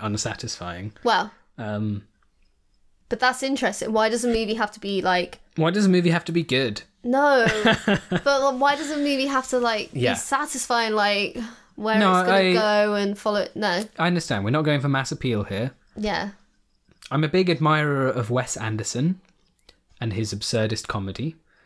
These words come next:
Speaker 1: I'm a big admirer of, uh, just wacky films,
Speaker 2: Mm.
Speaker 1: you know. It's like, I could make it really absurdist. I also love, like, fantasy and stuff, so it'd probably, it'd probably be an anime. It's gonna combine everything.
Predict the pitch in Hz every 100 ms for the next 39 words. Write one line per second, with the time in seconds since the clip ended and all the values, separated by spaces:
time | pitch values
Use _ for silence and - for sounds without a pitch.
0 | _ _ _ _ - 117 110 135 135 123
1 | 123 123 120 117 113 110 - 117 107 104
2 | - _ _ _ _ _ - 110 104 107
3 | 107 107 - - 147 151 117 117 - 113
4 | - 117 104 104 120 - _ _ _ -
5 | 220 139 110 110 - _ _ _ _ -
6 | - 123 107 - 120 151 165 160 139 135
7 | 131 110 - 110 98 - - - - 123
8 | 147 156 151 135 131 120 110 95 - 110
9 | 113 - - 95 98 - 82 - 107 98
10 | 123 113 104 107 113 127 123 165 175 185
11 | 113 98 98 _ _ _ _ _ _ -
12 | - - _ 139 139 117 113 110 123 117
13 | - 120 - 135 113 110 101 107 104